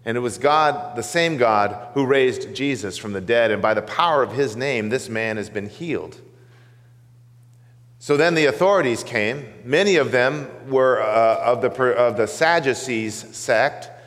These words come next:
who don't believe that, that, that resurrection ever occurs at all.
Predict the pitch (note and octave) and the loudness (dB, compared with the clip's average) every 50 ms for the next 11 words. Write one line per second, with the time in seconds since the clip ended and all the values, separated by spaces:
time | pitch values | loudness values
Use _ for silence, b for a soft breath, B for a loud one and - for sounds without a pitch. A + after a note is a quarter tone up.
0 | B B B B - C#3 C#3 C3 D3+ D#3+ E3+ D#3+ C#3+ C#3+ D3+ E3+ F#3+ F3+ D3+ C#3 | B B B B -2 -2 0 2 2 2 2 2 2 2 4 4 2 2 2 2
1 | C3 - - B2+ B2 B2 B2+ C3+ C3+ B2+ - - - - - D#2+ D2+ D#2+ F2+ F#2 | -2 -2 -2 -8 -8 -4 -2 -2 -2 -2 -6 -14 -16 -18 -18 -20 -20 -20 -20 -4
2 | B2 C#3+ D#3+ E3+ D#3+ D#3+ D#3+ E3+ E3+ E3 - D#3 D3+ C#3+ D3+ D#3 D#3+ D#3+ D3+ D3 | 0 0 2 2 4 2 2 2 2 0 -2 -2 2 2 2 2 2 2 2 0
3 | - - D#3+ D3 D3+ D#3 B2+ C3+ - C3 D3 F#3 G3 D#3 C#3+ D#3+ F3+ E3+ - - | 0 0 2 2 2 2 2 2 2 4 4 4 4 2 2 0 -2 -4 -12 -16
4 | - - - | -18 -20 -20